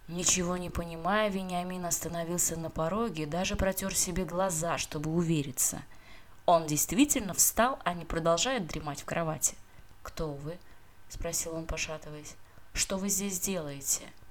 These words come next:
Вместо ответа девушка со звоном бросила нож на стол. Повернувшись, она подошла к нему, беззвучно касаясь пола пальцами ног с идеальным педикюром. Он почувствовал холодные ладони на своих плечах.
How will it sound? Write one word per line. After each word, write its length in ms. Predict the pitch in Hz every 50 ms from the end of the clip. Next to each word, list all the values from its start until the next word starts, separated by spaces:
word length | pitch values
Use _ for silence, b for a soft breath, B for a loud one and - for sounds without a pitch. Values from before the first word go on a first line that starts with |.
| -
Вместо 520 | - 175 175 180 175 170 - - - 160 160
ответа 460 | 151 - 156 165 190 196 185 170 156
девушка 480 | 139 160 170 170 165 160 - - -
со 180 | 151 - - 160
звоном 520 | 147 135 143 139 151 160 170 170 175 175
бросила 480 | 160 - 156 156 151 - - 165 160 160
нож 280 | 156 147 147 143 - -
на 120 | 151 147
стол. 340 | - - - - 147 139 147 - - - - B B B B B B B B B B B B B B
Повернувшись, 720 | - 170 160 175 180 180 185 196 196 - - - 180 - -
она 200 | 175 175 175 170
подошла 640 | 170 - 165 160 160 160 - - 175 180 196 190
к 120 | 180 - -
нему, 240 | 156 151 151 147 147
беззвучно 600 | 143 156 156 143 160 156 170 185 - - - 180
касаясь 560 | - - 151 - - - 156 151 151 151 -
пола 320 | - - - 160 156 151 147
пальцами 540 | - - 147 147 147 - - - 147 143
ног 300 | 143 143 151 175 190 -
с 80 | - -
идеальным 500 | 165 160 156 151 147 147 147 143 147 147
педикюром. 640 | - - 147 139 147 139 - - 143 135 131 131 - 147 - B B B B B B B B B B
Он 160 | - 165 160
почувствовал 600 | 160 165 156 156 - 175 170 - - - 156 151
холодные 520 | 151 - - 156 156 151 160 156 156 151 151
ладони 480 | 147 147 147 143 143 165 180 175 156
на 60 | 147 143
своих 300 | - - 143 135 135 -
плечах. 560 | - 143 139 - - - 139 139 139 -